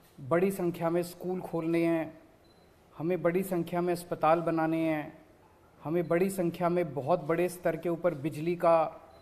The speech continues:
सड़कों का, infrastructure को तैयार करना है।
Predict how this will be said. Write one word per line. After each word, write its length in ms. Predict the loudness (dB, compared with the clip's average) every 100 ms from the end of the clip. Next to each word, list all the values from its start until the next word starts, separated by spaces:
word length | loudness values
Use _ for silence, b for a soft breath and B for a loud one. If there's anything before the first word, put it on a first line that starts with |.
| -20 -20 -8
सड़कों 480 | 0 2 2 0 4
का, 320 | 6 6 6
infrastructure 720 | 0 -2 -4 -4 -6 -2 -2
को 160 | 0 -2
तैयार 400 | -2 2 4 4
करना 360 | 0 -4 -2
है। 160 | -2 -6